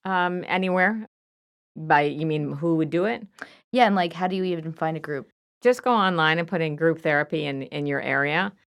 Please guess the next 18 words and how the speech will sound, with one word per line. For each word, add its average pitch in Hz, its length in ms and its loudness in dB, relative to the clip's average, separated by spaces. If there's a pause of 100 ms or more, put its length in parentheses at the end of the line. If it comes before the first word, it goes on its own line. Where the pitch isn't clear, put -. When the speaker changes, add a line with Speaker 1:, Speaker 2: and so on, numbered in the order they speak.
(220)
Speaker 1:
And 165 340 2
what's 175 160 0
great 214 220 2
about 170 260 4
that 143 280 2
is 143 340 -2
that 135 280 2
you 151 380 -2
can 143 260 -4
really 160 420 4
learn 143 360 0
about 131 300 0
how 143 100 0
you 143 220 -2
interact 131 580 0
with 135 100 -6
other 135 220 -6
people. - 480 -10